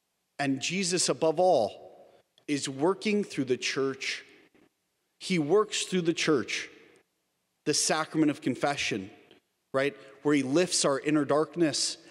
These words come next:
and gives us clarity to see what life is about and who you are. He's able to open our ears, right? When sin weighs us down, when life is chaotic, he gives us, right, clarity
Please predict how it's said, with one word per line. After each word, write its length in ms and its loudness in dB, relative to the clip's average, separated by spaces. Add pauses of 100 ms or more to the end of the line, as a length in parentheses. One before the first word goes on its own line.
and 140 -2
gives 220 -2
us 120 -2
clarity 760 -2 (360)
to 100 -4
see 720 -2 (200)
what 200 0
life 280 -2
is 140 -4
about 440 -2 (300)
and 140 0
who 260 -4
you 300 4
are. 340 2 (1800)
He's 260 -2 (100)
able 240 2
to 100 2
open 320 2
our 200 0
ears, 600 -2 (440)
right? 260 2
When 160 -2
sin 360 2
weighs 260 4
us 160 0
down, 500 0
when 180 0
life 240 0
is 140 0
chaotic, 500 0
he 120 -8
gives 260 -2
us, 240 -2 (420)
right, 220 0 (240)
clarity 540 2